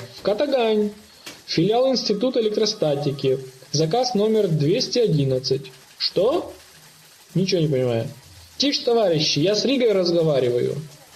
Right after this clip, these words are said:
В комнате стихли. «Мы давно вам перечислили все сполна»,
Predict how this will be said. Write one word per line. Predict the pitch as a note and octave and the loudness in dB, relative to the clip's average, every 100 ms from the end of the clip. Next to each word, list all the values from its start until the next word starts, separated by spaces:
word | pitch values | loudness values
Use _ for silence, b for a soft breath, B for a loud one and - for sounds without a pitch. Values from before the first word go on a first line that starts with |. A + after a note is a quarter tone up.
| - - - - - - - - - | -20 -20 -20 -20 -20 -20 -20 -20 -6
В | |
комнате | - D3 E3 E3 | -2 0 0 -2
стихли. | D#3 - C3+ B2 D3 C#3+ - - - - - - - - | -4 -4 -8 -6 -6 -6 -10 -18 -20 -20 -20 -20 -14 -2
«Мы | C#3+ F3+ | 0 2
давно | F#3 G3+ C4 | 2 2 2
вам | B3 A3+ | 2 2
перечислили | G3+ F#3+ B3 - A#3 G#3+ | 0 0 0 0 2 2
все | F#3+ G3+ | 0 0
сполна», | G#3 - G3+ C#3+ A#2 | 0 0 0 2 -2